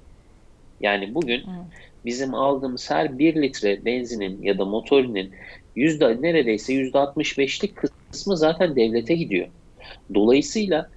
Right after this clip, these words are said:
Speaker 1: e, burada devletin zaten çok büyük bir geliri var. Yani bu alandan söylüyorum. Yani Tür-, Türkiye Cumhuriyeti'nde maalesef bütçe ne zaman açık verse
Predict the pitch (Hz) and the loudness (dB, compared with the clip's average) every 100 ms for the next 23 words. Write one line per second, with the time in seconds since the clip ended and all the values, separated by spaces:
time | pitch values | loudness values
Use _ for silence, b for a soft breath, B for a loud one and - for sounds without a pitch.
0 | b - 107 101 101 127 160 156 175 185 | b 0 4 4 2 0 4 4 2 0
1 | 180 185 175 185 170 165 170 202 - - | 0 0 0 0 0 -4 -2 -6 -6 -2
2 | 135 143 170 226 208 - - - 113 113 | 0 2 2 4 2 2 -8 -12 -2 -2
3 | 110 107 104 101 101 98 98 - 123 170 | 0 -2 0 -2 -4 -6 -8 -2 0 2
4 | 175 120 107 104 - 123 120 - - 131 | 0 0 -2 -4 -2 -2 -2 -8 -10 -2
5 | 147 143 151 151 147 147 131 131 180 - | -2 -2 0 0 -2 -4 -2 0 -2 -2
6 | - 123 - 143 156 170 156 120 - 185 | -4 -4 -2 -2 0 0 0 -2 0 0
7 | - 131 120 - | 2 2 2 0